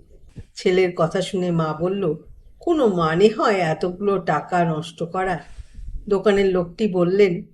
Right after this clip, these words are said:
"ছেলের গলায় গান শুনবেন, এর থেকে আর বড় কি হতে পারে?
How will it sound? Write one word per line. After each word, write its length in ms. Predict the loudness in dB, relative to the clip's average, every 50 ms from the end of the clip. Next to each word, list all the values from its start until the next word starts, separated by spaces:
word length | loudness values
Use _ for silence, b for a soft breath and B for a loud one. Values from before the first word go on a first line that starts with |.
| -20 _ -20 -20 -18 -10
"ছেলের 460 | 0 8 8 8 8 8 4 2 4
গলায় 460 | 6 8 10 10 10 10 10 8 6 6
গান 240 | 4 4 2 2
শুনবেন, 640 | 0 -2 -4 -4 -2 0 2 6 6 6 6 2 -4 b b b b b b -6
এর 200 | -4 -4 -4 -4 -4 -6
থেকে 220 | -6 -6 -2 0
আর 220 | 2 4 4 2 4
বড় 340 | 6 6 6 6 4 0 -6
কি 140 | -6 -4 -4
হতে 340 | -2 -2 -4 -4 -4 -6 -4
পারে? 340 | -2 0 0 0 -2 -6